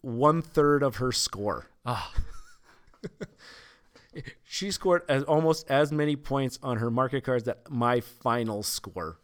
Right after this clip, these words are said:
Speaker 1: was in the whole game. It was, it was bizarre, and I was trying to take it. I, I had a good market score myself, but not as good as,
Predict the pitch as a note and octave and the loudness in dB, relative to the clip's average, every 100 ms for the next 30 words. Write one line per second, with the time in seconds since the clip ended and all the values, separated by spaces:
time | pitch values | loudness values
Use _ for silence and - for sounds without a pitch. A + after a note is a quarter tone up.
0 | - A2 G#2+ F2+ G#2 G2+ G2 G2 E2 F2+ | -10 -6 -6 -6 -8 -6 -6 -8 -8 -12
1 | D2 - _ _ C3 C3 B2 G#2 - C#3 | -12 -18 _ _ -6 0 0 -2 -10 -6
2 | A#2+ A#2 A2+ A2 A#2 G#2+ G2+ E2+ - A2 | -2 -4 -6 -6 -2 -2 -2 -6 -6 -4
3 | C3 C#3+ - - B2 B2 C3 D3+ G3 _ | -2 -2 -6 -6 -2 0 -2 -4 -8 _
4 | _ _ _ _ _ _ _ _ _ - | _ _ _ _ _ _ _ _ _ -6
5 | D3+ C#3 D#3 C#3+ C#3 - A#2+ - E3 A3 | -4 2 2 2 -4 -4 -8 -6 -4 -4
6 | F#3+ D#3+ B2 B2 A#2+ A#2+ G#2+ - A2 - | -2 -2 -2 -4 -4 -6 -8 -8 -10 -6
7 | F#2 E2+ E2+ - B3+ D#3 - G#2+ G2+ A2+ | -6 -8 -10 -6 -4 -4 -4 -6 -6 -6
8 | A#2+ A#2 - A2 G#2 G2 A#2+ G#2+ G2+ F#2+ | -4 -6 -6 -8 -8 -4 -2 -2 -4 -8